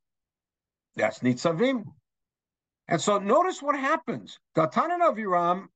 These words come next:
actively in the text only do what they do in the desert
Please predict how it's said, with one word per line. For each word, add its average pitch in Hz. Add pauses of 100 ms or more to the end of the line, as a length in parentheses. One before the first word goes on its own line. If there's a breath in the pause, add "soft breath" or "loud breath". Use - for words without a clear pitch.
(420)
actively 165
in 220
the 269
text 160
only 247
do 196
what 190
they 170
do 202 (400)
in 208
the 294
desert 165